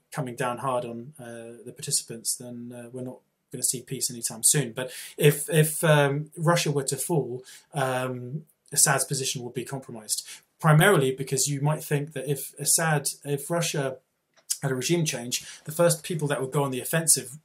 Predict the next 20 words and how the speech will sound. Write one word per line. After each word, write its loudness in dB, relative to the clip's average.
most 2
likely, -2
is -8
actually -4
gonna -8
be -12
Turkey -6
and -8
the -10
F -14
S 0
A. -8
The -4
F -10
S 2
A -2
would -12
probably -8
go, -8
uh, -12